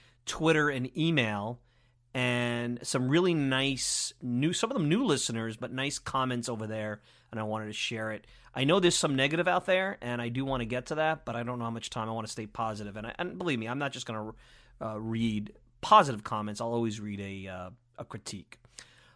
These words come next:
Uh, J-Rock on Twitter, at J Rock sixty-nine eighty-six. Count me in as a new follower and listener. I will do whatever I can also to help your following.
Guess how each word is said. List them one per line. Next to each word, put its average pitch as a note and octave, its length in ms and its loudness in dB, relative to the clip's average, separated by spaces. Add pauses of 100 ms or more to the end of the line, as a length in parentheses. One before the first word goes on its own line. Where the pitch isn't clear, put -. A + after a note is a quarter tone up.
Uh, C#3 260 8
J-Rock A#3+ 540 8
on A#3 180 8
Twitter, G#3 320 4
at E3 220 4
J G3 200 2
Rock G3 280 6
sixty-nine F#3 560 2
eighty-six. F3+ 680 2
Count G3 260 2
me G3+ 80 2
in G3 60 2
as F3+ 100 2
a E3 40 0
new D#3+ 140 0
follower F3+ 500 4
and D3 140 4
listener. A3 400 2
I E3+ 60 6
will C#3+ 100 4
do C#3+ 160 -2
whatever D3+ 260 2
I D3 60 2
can D3+ 300 -2
also D3+ 220 0
to C3 60 0
help C#3 200 -2
your C3 120 -4
following. F3+ 580 2